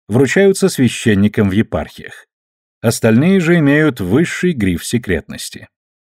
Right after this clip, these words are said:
И хотя сведения об Opus Dei не афишируются, тем не менее большинство специалистов полагают, что члены организации делятся на три группы: младшие – нумерарии, старшие – супернумерарии и настоятели –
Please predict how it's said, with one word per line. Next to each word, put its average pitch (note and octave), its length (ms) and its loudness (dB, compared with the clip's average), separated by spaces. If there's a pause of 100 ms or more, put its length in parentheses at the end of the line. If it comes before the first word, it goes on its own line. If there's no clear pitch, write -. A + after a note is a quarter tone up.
(140)
И E2+ 60 -4
хотя D3+ 320 0
сведения E3 540 2
об A2+ 260 0
Opus G#2+ 340 -2
Dei A#2+ 280 4
не G2+ 140 2
афишируются, F#2 840 -4
тем E3+ 300 2
не F#3 80 4
менее F3+ 320 4
большинство C#3 580 0
специалистов A#2+ 720 -2
полагают, G#2 520 0
что - 200 -4
члены G#2+ 340 2
организации E2+ 880 -4 (260)
делятся F#3+ 640 4
на C#3+ 180 4
три C3 200 -2
группы: G2+ 500 -4 (240)
младшие – C#3 920 2
нумерарии, D#3+ 760 0 (340)
старшие – B2+ 880 2
супернумерарии D3 1200 2 (340)
и E3+ 120 6
настоятели – B2+ 1080 0